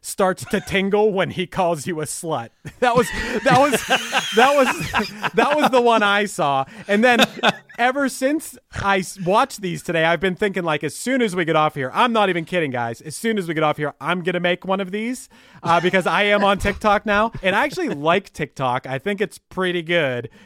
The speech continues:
I'm still debating what I'm gonna do, and I might ponder this a little longer. I might not do it immediately, but a couple of mine were either that <laughs> after I eat breakfast, which is generally healthy eggs and yogurt and stuff,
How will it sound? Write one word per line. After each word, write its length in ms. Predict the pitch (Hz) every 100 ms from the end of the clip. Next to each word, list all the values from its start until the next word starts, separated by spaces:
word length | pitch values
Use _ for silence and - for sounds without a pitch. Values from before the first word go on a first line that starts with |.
| -
I'm 120 | 190
still 240 | - 339
debating 540 | 254 185 202 196 170 139
what 220 | 156 170
I'm 180 | 160 151
gonna 240 | 156 139
do, 320 | 123 151 143 131
and 100 | 135
I 120 | 156
might 440 | 185 170 147 _
ponder 480 | - 180 175 156 147
this 260 | 131 127 147
a 40 |
little 260 | 135 135 127
longer. 300 | 131 123 127
I 80 |
might 220 | 143 160 165
not 200 | 147 139
do 100 | 139
it 80 | 127
immediately, 460 | 139 143 127 123
but 160 | 123 123 - _ _ -
a 60 | 160
couple 380 | 233 240 254
of 120 | 214 175
mine 340 | 190 180 160
were 160 | 147 143
either 400 | 160 170 165 156
that 380 | 151 139 127 _ _ - - -
<laughs> 560 | 180 - 247 269 254 185 - _ -
after 480 | 185 214 - 220
I 260 | 214 190 180
eat 240 | 170 180 160
breakfast, 640 | 147 156 - 208 208 -
which 200 | 170 156
is 200 | 139 143 _ _
generally 600 | - 427 311 220 190 170
healthy 680 | 110 175 175 208 190 185 190
eggs 540 | 156 160 170 156 156 156
and 120 | 165
yogurt 420 | 147 170 160 175
and 80 | 175
stuff, 320 | 135 175 185